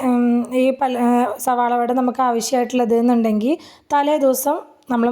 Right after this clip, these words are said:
മാവ് കൂട്ടി വെക്കേണ്ടി വരും കേട്ടോ. അതല്ല വൈകുന്നേരമാണ് നമ്മൾ സവാള വട ഉണ്ടാക്കിയെടുക്കുന്നത് എന്നുണ്ടെങ്കിൽ രാവിലെ മാവ് കൂട്ടി വെക്കണം. ഇത് എളുപ്പമാണ് ഉണ്ടാക്കിയെടുക്കാൻ, പക്ഷെ മാവ് കൂട്ടിയിട്ട് ഒരു നാലഞ്ച് മണിക്കൂറോളം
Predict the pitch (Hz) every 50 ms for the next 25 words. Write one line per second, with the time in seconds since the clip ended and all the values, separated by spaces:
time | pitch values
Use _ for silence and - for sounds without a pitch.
0 | 254 247 233 226 226 226 233 214 190 233 220 208 214 - 202 196 214 214 208 190
1 | 190 185 190 214 202 185 - - - - - - _ - 247 240 247 262 254 247
2 | 247 254 277 269 262 254 247 226 247 247 247 254 254 262 277 294 285 285 294 285
3 | 277 285 294 285 294 269 262 254 254 247 247 240 262 262 254 247 240 240 233 -
4 | 277 254 240 233 233 233 226 233 233 240 247 262 269 277 254 240 220 214 208 240
5 | 269 269 269 254 240 233 226 233 247 262 269 247 233 226 233 233 233 214 - 214
6 | 214 202 208 - 202 220 262 320 - - - - - - - _ _ - - 277
7 | 320 311 294 285 294 294 - 349 339 339 330 311 294 277 269 262 262 302 294 247
8 | 254 - - 262 277 269 269 254 - 277 269 269 262 269 285 320 320 - 311 285
9 | 240 269 262 254 320 320 285 277 254 277 285 285 269 254 240 233 226 220 254 262
10 | 262 240 233 233 - - 220 220 220 214 214 233 277